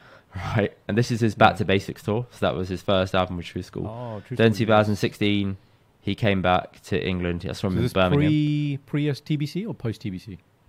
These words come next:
Speaker 1: Pre. Like,
Speaker 2: Okay.
Speaker 1: May, June twenty sixteen. That, that's when I
Speaker 2: Oh,
Speaker 1: saw him.
Speaker 2: oh, mate, we were getting ready for the comp, man. This is, this
Speaker 1: Yeah,
Speaker 2: clearly
Speaker 1: yeah.
Speaker 2: affected your performance.
Speaker 1: So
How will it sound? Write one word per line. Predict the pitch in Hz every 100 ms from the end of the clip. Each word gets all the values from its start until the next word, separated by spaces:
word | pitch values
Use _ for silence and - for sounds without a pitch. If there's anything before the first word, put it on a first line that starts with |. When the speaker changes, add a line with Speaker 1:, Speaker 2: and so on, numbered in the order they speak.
| _ _ _ _ _ _ _ _ _ _ _ _ _ _ _ _ _ _ _ -
Speaker 1:
Pre. | - - 87 85 78 - _ _ _ _ _ -
Like, | 92 78
Speaker 2:
Okay. |
Speaker 1:
May, | 95 95 98 95
June | 95 92 90 85
twenty | - 85
sixteen. | 85 - - 76 73 -
That, | 87 82
that's | 92
when | 95
I | 82
Speaker 2:
Oh, |
Speaker 1:
saw | - 82
him. | 156
Speaker 2:
oh, |
mate, | 110 156
we | 110
were | 127
getting | 185 139
ready | 107 123
for | 92
the |
comp, | - 170 190
man. | 92
This | 95 143
is, | 120
this | 120 - -
Speaker 1:
Yeah, | 104
Speaker 2:
clearly | 104 90 85
Speaker 1:
yeah. | 82
Speaker 2:
affected | 110 -
your | 117
performance. | 110 120 202 190 - -
Speaker 1:
So | 143